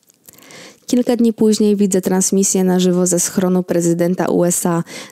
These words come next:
na którym on sam poddaje się wielkiemu wodzowi Cesarstwa Polskiego, kustosza jabłkowego.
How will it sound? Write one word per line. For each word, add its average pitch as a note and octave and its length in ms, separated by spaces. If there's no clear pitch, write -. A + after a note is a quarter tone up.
na F3 120
którym F#3 420
on G3+ 240
sam F#3 340
poddaje F3 480
się E3+ 220
wielkiemu A3 640
wodzowi G#3+ 520
Cesarstwa A3 680
Polskiego, A3+ 600
kustosza G3 560
jabłkowego. E3 800